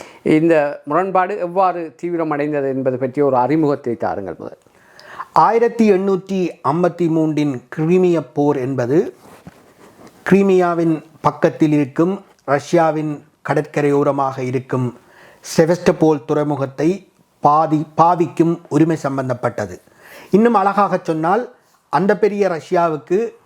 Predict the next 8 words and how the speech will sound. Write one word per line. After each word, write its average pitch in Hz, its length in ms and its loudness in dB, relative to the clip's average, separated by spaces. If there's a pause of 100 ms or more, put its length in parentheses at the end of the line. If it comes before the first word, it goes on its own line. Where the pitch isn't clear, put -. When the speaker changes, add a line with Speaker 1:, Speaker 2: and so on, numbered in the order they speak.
(160)
Speaker 2:
இருபத்தி 180 380 0
நாலு 180 240 0
மணித்தியாலமும் 160 800 -2 (880)
முன்னூற்று 202 480 4
அறுபத்தைந்து 180 500 0
நாட்களும் 160 760 -4
பாவிக்கக்கூடிய 160 1040 0 (200)
உறையாத 160 800 0